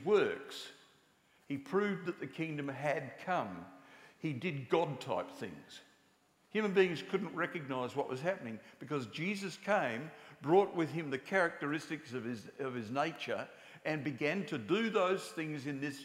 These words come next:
in this world over here. And God-type things began to happen in the human world. In his teaching, in the parables that he spoke,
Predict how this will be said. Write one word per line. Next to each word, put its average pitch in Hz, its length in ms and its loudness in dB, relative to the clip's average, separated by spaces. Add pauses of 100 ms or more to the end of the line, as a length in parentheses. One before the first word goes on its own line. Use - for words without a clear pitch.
in 151 100 -2
this 143 200 -6
world 139 280 2
over 135 220 0
here. 190 320 -6 (680)
And 139 220 -4
God-type 180 640 2
things 127 500 -6
began 139 300 -2
to 139 80 -2
happen 127 420 -4 (280)
in 165 140 -2
the 156 80 0
human 165 480 -2
world. 92 320 -6 (2250)
In 147 80 -4
his 143 140 -2
teaching, 233 460 -4 (1300)
in 165 100 -4
the 156 80 -2
parables 202 500 -2
that 143 100 -4
he 113 80 -6
spoke, 104 420 -6